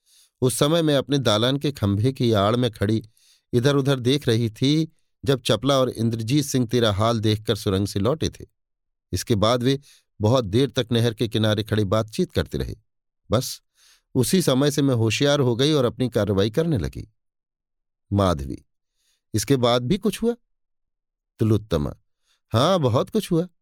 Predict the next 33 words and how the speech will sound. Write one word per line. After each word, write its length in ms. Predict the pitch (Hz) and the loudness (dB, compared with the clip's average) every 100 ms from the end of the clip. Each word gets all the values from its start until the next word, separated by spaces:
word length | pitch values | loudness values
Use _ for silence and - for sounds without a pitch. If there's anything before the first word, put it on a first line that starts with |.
| _ | _
सुनो, 280 | - 107 120 | -6 0 0
मैं 180 | 180 107 | 0 -2
कहती 260 | 87 80 135 | -2 -4 -6
हूं। 100 | 220 _ _ _ _ _ _ _ _ _ _ | -8 _ _ _ _ _ _ _ _ _ _
दूसरे 340 | 104 147 160 160 | 0 2 2 2
दिन 140 | 165 | 2
मैं 120 | 165 | 4
ललिता 360 | 127 113 120 143 | 2 0 0 0
को 140 | 160 | 0
साथ 320 | 139 120 117 | 0 0 0
ले 100 | 135 | 0
उस 120 | 151 - | -2 2
तालाब 340 | 95 107 139 | 2 2 2
पर 140 | 160 | -2
पहुंची। 400 | 139 90 87 - - _ _ _ _ _ 85 | 0 -2 -2 -8 -14 _ _ _ _ _ 0
देखा 320 | 98 101 202 | 0 2 0
कि 140 | 190 | 0
बीरेंद्र 420 | 131 123 143 156 | 0 2 2 0
सिंह 200 | 139 143 | 0 -2
के 120 | 139 143 | -2 -2
कई 260 | 113 110 | 0 2
अय्यार 340 | 104 101 123 151 | 2 2 2 2
वहां 220 | 131 117 | 0 2
बैठे 260 | 101 92 | 0 0
बातचीत 440 | 85 69 - 151 160 | -2 -2 -2 -6 -2
कर 160 | 160 | -2
रहे 220 | 151 151 180 | 0 -2 -4
हैं। 120 | 185 _ _ _ _ _ _ _ _ | -10 _ _ _ _ _ _ _ _
मैंने 160 | 165 196 | 0 2
छिपकर 360 | - 123 190 | 0 0 0
उनकी 220 | 175 143 165 | 0 0 -2
बातचीत 420 | 85 73 - 123 | 0 -2 -4 -6
सुनी। 300 | - 55 | -6 -10